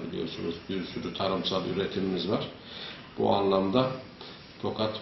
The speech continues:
bunu fazlasıyla hak ediyor. Biz de, e, bunun için çok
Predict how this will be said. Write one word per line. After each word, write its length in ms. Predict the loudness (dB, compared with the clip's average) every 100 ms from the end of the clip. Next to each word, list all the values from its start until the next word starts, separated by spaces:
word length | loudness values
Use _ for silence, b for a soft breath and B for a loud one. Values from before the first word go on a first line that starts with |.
| -2
bunu 260 | 2 4 4
fazlasıyla 640 | 6 6 4 6 4 4
hak 180 | 4 4
ediyor. 280 | 4 4 2
Biz 220 | 2 2 2
de, 160 | 2 0 -10 B B B -8 -4
e, 40 | -2 0 0 0 0 0 4
bunun 180 | 4
için 400 | 4 4 4 4 2 -4
çok 120 | -4